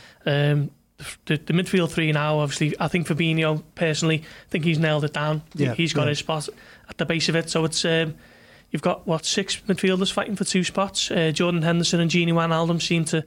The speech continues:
Speaker 2: have the shirt at the moment. Alex Oxlade-Chamberlain obviously offers a lot. Naby Keita, when he regains fitness. Um, Adam Lallana and James Milner as well, both vastly experienced.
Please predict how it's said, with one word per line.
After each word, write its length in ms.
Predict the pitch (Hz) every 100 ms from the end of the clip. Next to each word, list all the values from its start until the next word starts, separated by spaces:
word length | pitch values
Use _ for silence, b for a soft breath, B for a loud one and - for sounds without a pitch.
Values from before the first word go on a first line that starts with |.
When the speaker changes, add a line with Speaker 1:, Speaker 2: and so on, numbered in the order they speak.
| B B B B
Speaker 2:
have 180 | - 160
the 80 | -
shirt 280 | 170 160
at 60 | -
the 80 | 175
moment. 400 | 160 160 170 - - _ -
Alex 220 | 160 156
Oxlade-Chamberlain 840 | 165 - 160 156 170 170 170 175 170 b b b b
obviously 280 | 175 147 175
offers 240 | 156 156 156
a 40 |
lot. 300 | 170 160 - - -
Naby 240 | 160 151
Keita, 320 | 180 180 -
when 140 | 175 170
he 220 | 170 170
regains 360 | 165 170 170 170
fitness. 500 | 185 196 180 - - B B B B -
Um, 360 | 156 156 156 156
Adam 220 | 160 160
Lallana 420 | 165 165 165 165
and 160 | 170 165
James 280 | 175 175 -
Milner 260 | 180 185
as 120 | 180
well, 220 | 180 180 180
both 320 | - 180 160
vastly 320 | 170 156 180
experienced. 680 | 165 - 175 175 180 -